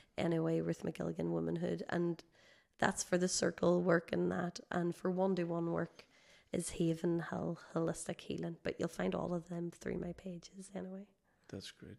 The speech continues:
Speaker 2: Thank you very much,
Speaker 1: Thank
Speaker 2: Ruth.
Speaker 1: you very much for having me. It's been an absolute honour
Speaker 2: It's
Speaker 1: that
Speaker 2: been
Speaker 1: I
Speaker 2: a
Speaker 1: would love
Speaker 2: pleasure.
Speaker 1: to return. <laughs>
Speaker 2: Thank
Speaker 1: So
Speaker 2: you very
Speaker 1: thank you.
Speaker 2: much. And, um,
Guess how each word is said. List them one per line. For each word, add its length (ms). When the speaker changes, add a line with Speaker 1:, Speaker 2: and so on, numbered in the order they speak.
Speaker 2:
Thank 220
you 80
very 240
much, 280
Speaker 1:
Thank 180
Speaker 2:
Ruth. 80
Speaker 1:
you 140
very 280
much 400
for 100
having 380
me. 120
It's 220
been 200
an 100
absolute 600
honour 480
Speaker 2:
It's 100
Speaker 1:
that 120
Speaker 2:
been 20
Speaker 1:
I 60
Speaker 2:
a 20
Speaker 1:
would 140
love 160
Speaker 2:
pleasure. 140
Speaker 1:
to 60
return. 540
<laughs> 100
Speaker 2:
Thank 120
Speaker 1:
So 140
Speaker 2:
you 60
very 220
Speaker 1:
thank 120
you. 120
Speaker 2:
much. 360
And, 420
um, 340